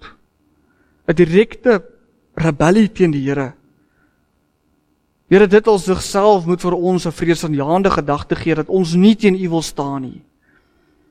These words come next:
Dat alhoewel ons gered is, ons is nie gevry waar dat ons nie gaan sondig nie.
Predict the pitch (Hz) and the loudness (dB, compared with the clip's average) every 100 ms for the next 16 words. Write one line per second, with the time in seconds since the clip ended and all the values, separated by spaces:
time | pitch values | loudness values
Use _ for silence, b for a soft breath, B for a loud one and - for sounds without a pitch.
0 | _ _ _ _ 208 240 214 185 247 254 | _ _ _ _ 0 2 2 4 4 2
1 | 190 208 170 233 - 196 - - 185 175 | 0 -2 0 0 0 -2 -2 -4 -2 0
2 | 190 226 202 - 220 220 175 170 170 160 | 0 0 -2 0 0 2 2 2 0 -4
3 | 160 180 165 - 147 139 131 - - 160 | -4 -4 -6 -6 -8 -8 -10 -12 -14 -16